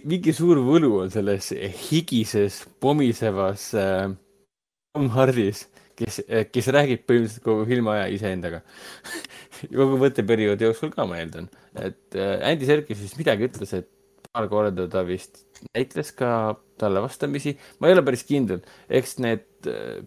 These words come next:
behind the scenes, äh, nii-öelda intervjuude teemad hakkavad rohkem alles praegu avalikuks tulema. Et mind ennast väga huvitab, et kas tõesti, äh, Tom Hardy ei mänginud mitte kellegi vastu.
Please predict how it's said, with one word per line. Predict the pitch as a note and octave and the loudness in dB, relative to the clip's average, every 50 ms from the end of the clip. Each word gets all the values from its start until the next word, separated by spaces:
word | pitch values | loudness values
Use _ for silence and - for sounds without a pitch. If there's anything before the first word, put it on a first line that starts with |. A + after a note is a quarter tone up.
| - - | -6 -2
behind | C3+ C3+ C#3+ C#3+ D3 B2 | 2 2 4 2 2 0
the | A2+ G#2+ | -2 0
scenes, | G#2 B2 A#2+ A2+ G2 F#2+ F#2+ - - | 0 2 2 2 0 -2 -6 -6 -2
äh, | G#2 G2 G2 G2 G2 G2 F#2+ F#2+ | 0 0 2 2 2 0 0 -2
nii-öelda | G2+ G#2 G2+ G2 F#2+ F#2 G2+ | -2 -2 -2 -2 -2 0 0
intervjuude | A#2+ B2 A#2+ A#2+ A2 G2+ G2+ G2 F#2+ F2 F#2+ F2+ | 0 2 2 0 2 4 4 2 2 0 -2 0
teemad | A2+ A#2 A#2 G#2+ F#2+ F2+ F#2 | 2 2 2 2 0 -4 -6
hakkavad | - - F#2+ F#2+ G2 G#2 | -8 -10 -8 -4 -2 -2
rohkem | A2 - - F#2+ F2+ | -2 -2 -4 -4 -4
alles | F2+ F#2 F#2+ | -4 -6 -6
praegu | - G#2 G#2 G2+ F#2 F#2+ | -4 -4 -4 -2 0 2
avalikuks | G#2+ A2 G2+ F#2 - - D#2+ - - | 2 2 2 0 -2 -8 -12 -10 -8
tulema. | G2 F2 E2 E2 E2+ F2 | -8 -8 -8 -8 -10 -12
Et | - - - - A2 | -14 -12 -6 -2 0
mind | A#2 A#2+ C#3 D3+ | 2 2 2 2
ennast | D3+ C3 - - D3 | 2 0 0 0 0
väga | C3+ A#2+ | 2 2
huvitab, | C3+ E3+ E3 B2+ F#2+ - D2+ E2 | 4 4 4 2 2 -2 -6 -8
et | F2+ - | -8 -10
kas | - G2+ - | -12 -6 -2
tõesti, | - A#2+ A#2 A2+ - - - F2+ F2+ F2+ - _ - - - - - - - - - - - - | 0 0 0 0 -2 -4 -4 -2 -2 -2 -4 _ -18 -20 -20 -20 -20 -20 -20 -20 -20 -18 -8 -2
äh, | G2+ F#2+ F#2 F#2 F#2+ F#2+ F#2 F2+ F#2 F#2 F#2 | 0 2 2 4 4 4 2 2 2 0 2
Tom | F2+ B2 A#2+ G#2+ G#2+ | 2 4 4 4 4
Hardy | A2+ A2+ G#2 G#2+ G2 | 2 2 2 2 2
ei | F#2+ | 2
mänginud | G#2 A2 G#2+ F#2 F#2 F#2 F2+ G#2+ | 2 0 0 0 -2 -2 -2 -4
mitte | G2+ - F#2+ F#2 | -6 -4 -2 -2
kellegi | G2 F#2 E2+ E2 | 0 0 0 0
vastu. | F2 F#2 - - - - | -2 -4 -4 -8 -14 -16